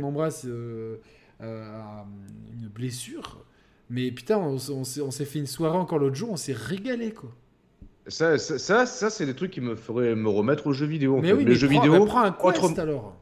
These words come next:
Speaker 1: Maintenant que, maintenant, on en parlera après, que, que c-, que la chose est arrivée. On pourra en parler
Speaker 2: Est-ce
Speaker 1: ou pas,
Speaker 2: qu'on
Speaker 1: ou
Speaker 2: est-ce qu'on pa-, attends, est-ce qu'on pense à la même chose ?
Speaker 1: Mais Roman, mais, mais c'est pas possible. Tu as eu quelque chose cette semaine.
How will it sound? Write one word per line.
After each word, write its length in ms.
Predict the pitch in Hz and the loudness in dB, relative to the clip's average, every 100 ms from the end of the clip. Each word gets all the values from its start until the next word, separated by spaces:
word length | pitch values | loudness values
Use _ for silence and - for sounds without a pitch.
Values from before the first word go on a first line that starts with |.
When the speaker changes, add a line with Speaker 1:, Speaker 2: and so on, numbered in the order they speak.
| - _ _ _ - - - | -20 _ _ _ -20 -18 -6
Speaker 1:
Maintenant 300 | 151 208 226 | 0 2 2
que, 260 | 226 208 - - 113 | 2 0 0 -10 -8
maintenant, 380 | 151 185 233 214 | -2 0 2 2
on 100 | 156 | 2
en 80 | 160 | 0
parlera 320 | - 160 151 | 2 4 6
après, 300 | 165 - 302 | 4 2 -4
que, 280 | - 165 147 - - - - | -4 -2 -2 -4 -16 -18 -6
que 120 | 151 | -4
c-, 260 | - - 151 | -4 -8 -8
que 120 | 151 | -4
la 220 | 143 139 | -2 -2
chose 300 | 135 226 185 | -2 0 0
est 120 | 151 | 0
arrivée. 380 | 160 147 214 294 - _ - - - _ _ _ _ _ _ _ _ _ _ _ _ _ _ _ _ _ _ _ _ _ | -4 -4 -6 -8 -12 _ -20 -20 -20 _ _ _ _ _ _ _ _ _ _ _ _ _ _ _ _ _ _ _ _ _
On 60 | 143 | -6
pourra 200 | 160 147 | 2 2
en 40 | |
parler 240 | - 294 381 | 4 4 4
Speaker 2:
Est-ce 80 | |
Speaker 1:
ou 40 | - | 2
pas, 120 | 160 | 2
Speaker 2:
qu'on 60 | 135 | 0
Speaker 1:
ou 160 | 120 107 107 _ - - - - | -2 -8 -14 _ -18 -18 -18 -8
Speaker 2:
est-ce 120 | 120 | -4
qu'on 140 | 139 123 | -2 -2
pa-, 160 | 135 | -2
attends, 160 | 123 123 | 0 2
est-ce 100 | 104 | 2
qu'on 140 | 117 | -4
pense 240 | 104 120 113 | -2 0 2
à 40 | |
la 60 | 110 | 2
même 180 | 110 107 | 2 -2
chose ? 440 | - 117 104 95 90 - _ _ _ | 2 2 2 0 -6 -14 _ _ _
Speaker 1:
Mais 60 | 165 | -6
Roman, 320 | 151 208 254 | 0 2 2
mais, 240 | 175 139 135 | 0 -2 -4
mais 140 | 143 | -6
c'est 100 | 139 | -6
pas 120 | - 123 | -8 -6
possible. 500 | 208 214 285 117 101 - _ _ _ - | -6 -6 -8 -12 -16 -20 _ _ _ -4
Tu 120 | 151 | 0
as 20 | |
eu 100 | 143 | 0
quelque 300 | 156 147 226 | 0 -2 -2
chose 240 | 220 320 | -2 -2
cette 200 | 226 180 - | -4 -8 -8
semaine. 400 | 170 165 147 | -8 -6 -8